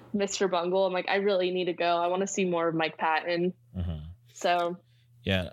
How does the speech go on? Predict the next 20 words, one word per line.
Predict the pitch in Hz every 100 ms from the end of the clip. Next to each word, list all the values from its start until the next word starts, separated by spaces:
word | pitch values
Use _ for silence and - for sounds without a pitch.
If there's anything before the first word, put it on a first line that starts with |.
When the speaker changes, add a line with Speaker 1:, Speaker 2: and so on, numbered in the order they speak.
| -
Speaker 2:
I, | 101 104
I | 113
was | 135
able | 165
to | 160
Speaker 1:
Yeah. |
Speaker 2:
see | 165 123 107 92 69
Faith | - 113 104
No | 104
More | 101 98 98 95 92 76
a | 90 -
couple | 110 101
years | 98 92
ago | 95 92
at, | 82 -
uh, | 90 85 76
or |
maybe | 92 139
it's | 104
been | 87